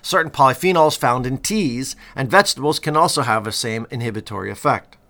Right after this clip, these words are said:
Calcium can inhibit iron absorption. Keep those supplements away from each other. Deficiency states occur with inadequate iron intake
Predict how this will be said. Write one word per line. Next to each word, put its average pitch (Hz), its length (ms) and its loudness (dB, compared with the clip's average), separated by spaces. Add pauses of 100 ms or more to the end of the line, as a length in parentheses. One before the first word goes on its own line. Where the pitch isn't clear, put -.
(760)
Calcium 143 440 4
can 143 180 -2
inhibit 139 280 2
iron 107 240 0
absorption. 156 720 0 (300)
Keep 147 200 -4
those 147 160 0
supplements 131 480 -2
away 165 220 0
from 123 240 -6
each 104 160 -10
other. 80 320 -12 (540)
Deficiency 180 540 0
states 147 320 0
occur 131 400 0
with 123 180 -4
inadequate 123 600 2
iron 123 340 0
intake 110 640 -8